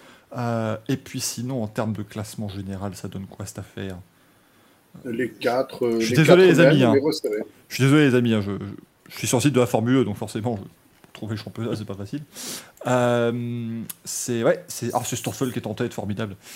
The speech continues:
Speaker 1: Cent vingt et un points, cinq points d'avance sur Jean-Yves Vergne, sept points d'avance sur Eduardo Mortara et, euh, douze points d'avance sur Mitch Evans. C'est correct quand même comme championnat. Là.
Speaker 2: C'est le championnat de la Formule E, c'est quatre pilotes, quatre écuries, ils sont contents.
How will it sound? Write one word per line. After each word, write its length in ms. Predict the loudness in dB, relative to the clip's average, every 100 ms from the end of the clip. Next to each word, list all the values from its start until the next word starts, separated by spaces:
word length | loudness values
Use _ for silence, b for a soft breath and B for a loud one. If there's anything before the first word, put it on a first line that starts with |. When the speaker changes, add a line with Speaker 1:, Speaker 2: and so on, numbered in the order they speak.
| B B -12
Speaker 1:
Cent 220 | -4 -2
vingt 120 | 0 0
et 20 |
un 80 | 0
points, 200 | 2 2
cinq 240 | 2 0 2
points 120 | 2
d'avance 240 | 2 -2
sur 120 | -4
Jean-Yves 240 | -2 -2 -2
Vergne, 280 | 0 0 0
sept 280 | -2 -2 0
points 120 | 2
d'avance 280 | 4 4 2
sur 140 | 0 -2
Eduardo 260 | 0 0
Mortara 540 | -2 -4 -2 0 0 B B B _
et, 300 | -2 2 0 0
euh, 160 | -4
douze 200 | -2 -2 2
points 120 | 2
d'avance 260 | 4 2 2
sur 100 | 0
Mitch 180 | 2 2
Evans. 200 | 2 0 -8 _ _ _ _ _
C'est 140 | -6
correct 300 | 2 4 4 0
quand 60 |
même 100 | -6
comme 160 | -6 -6
championnat. 400 | -6 -6 -4 -4
Là. 100 | -4
Speaker 2:
C'est 160 | 2 4
le 120 | 4
championnat 340 | 4 6 4
de 60 | 4
la 80 | 2
Formule 580 | 2 2 2 2 0
E, 40 | -2
c'est 340 | -6 -6 -6 0
quatre 220 | 0 0
pilotes, 400 | -4 0 0 0
quatre 260 | 0 0
écuries, 360 | -4 -4 -4 -4
ils 40 |
sont 140 | -6 -10
contents. 320 | -10 -12